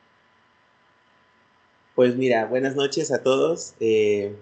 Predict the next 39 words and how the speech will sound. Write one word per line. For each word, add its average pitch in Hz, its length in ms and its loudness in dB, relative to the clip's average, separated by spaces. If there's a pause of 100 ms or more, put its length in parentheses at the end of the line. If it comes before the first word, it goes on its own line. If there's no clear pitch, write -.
(260)
les 117 160 2
voy 143 100 8
a 147 60 6
empezar 151 460 0
a, 143 100 0 (180)
a 110 60 0
decir 110 480 -8 (120)
yo, 139 420 2 (360)
y 117 180 -2
ya 120 200 4
va, 123 360 2 (120)
va, 120 80 0 (100)
va 120 140 0
a - 20 -8
seguir 131 320 -6 (100)
Jess, 131 400 0
porque 113 320 -2
ella 120 220 4
fue 120 180 4
la 117 160 4
que 104 320 0 (360)
les 113 240 2
leyó 113 320 4
el 113 160 2
tarot. 127 320 4 (640)
Eh, 110 600 4
mira, 113 400 4 (280)
realmente 151 920 2
esto 151 220 -2
de 160 140 0
la 135 80 2
energía, 123 640 -4
contestando 131 500 2
a 131 80 8
una 156 240 -2
de 147 120 0
tus 113 260 -12
varias 131 340 2
preguntas, 113 720 -8